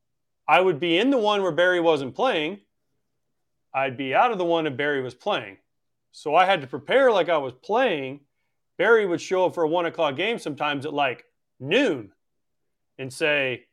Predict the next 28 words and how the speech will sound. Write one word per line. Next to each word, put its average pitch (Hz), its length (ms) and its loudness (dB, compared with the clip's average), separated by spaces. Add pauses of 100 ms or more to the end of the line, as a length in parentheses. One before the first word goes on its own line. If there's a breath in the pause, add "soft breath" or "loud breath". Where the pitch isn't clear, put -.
(140)
"Oh, 190 200 2
I'm 175 80 2
not 165 180 -2
playing," 160 280 -4
or, 143 180 -2
"I 135 180 0
am 226 140 0
playing." 104 340 -8 (680)
So - 100 -14
then 185 200 -2
you 190 100 -2
go 160 240 6
from 120 560 -6 (280)
zero 156 340 0
to 131 80 -4
sixty, 180 520 -4
"I'm 135 180 -4
playing, 165 380 -4
"Oh 143 80 -6
my 139 120 -6
gosh, 139 240 -4
Barry's 139 340 -6
not 123 200 -12
playing," 143 280 -10
so 127 120 -14
I'm 117 140 -10
in 233 140 -4
there," 139 340 -6